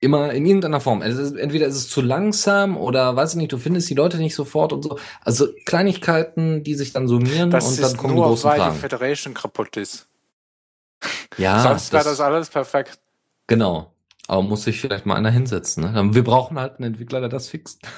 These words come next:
Speaker 1: <laughs> Also, zu, zum Thema. Ähm,
Speaker 2: Ja.
Speaker 1: Sean, Sean hatte gemeint, ähm, so User Experience mäßig wäre das nicht so toll. Also, ne, für die, für die, für die User-Erwartung und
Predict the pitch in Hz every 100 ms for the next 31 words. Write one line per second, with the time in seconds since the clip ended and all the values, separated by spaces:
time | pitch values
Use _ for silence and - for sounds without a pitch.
0 | - 175 - 214 - 190 - 156 - 139
1 | - 208 202 202 202 190 156 123 - 131
2 | 113 90 - _ - 151 151 147 123 156
3 | 196 240 247 _ _ 120 131 131 131 131
4 | 131 135 - _ _ 127 113 151 123 -
5 | 170 160 - 120 143 165 165 156 143 143
6 | 143 - - 123 120 120 117 113 120 117
7 | 139 135 123 120 - 123 113 113 110 107
8 | 107 104 104 95 95 92 - - 65 60
9 | - - 95 85 - 113 110 92 87 90
10 | - 92 90 90 - - 92 - 95 98
11 | 95 87 90 90 87 87 92 87 85 85